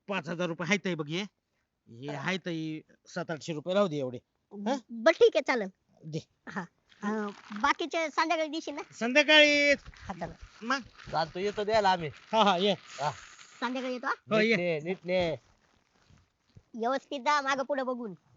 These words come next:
Speaker 3: ओ, गुरु दादा.
Speaker 2: काय रे?
Speaker 3: अहो, चंदनाच्या नावाखाली त्याला गाजर विकली तुम्ही हा.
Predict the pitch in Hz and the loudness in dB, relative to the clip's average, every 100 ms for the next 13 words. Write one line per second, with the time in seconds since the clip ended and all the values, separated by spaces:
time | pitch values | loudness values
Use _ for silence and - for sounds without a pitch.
0 | _ _ _ _ _ _ _ _ _ _ | _ _ _ _ _ _ _ _ _ _
1 | _ _ _ _ _ _ _ _ _ _ | _ _ _ _ _ _ _ _ _ _
2 | _ _ 120 135 135 117 120 131 127 123 | _ _ -10 -8 -8 -10 -10 -8 -6 -4
3 | 117 98 - 208 220 110 110 _ 143 143 | -6 -6 -4 -4 -4 -10 -16 _ -8 -6
4 | 139 139 147 135 117 120 117 147 160 160 | -10 -6 -4 -4 -6 -8 -2 0 0 -4
5 | 165 165 160 170 160 156 | -8 -8 -10 -4 2 4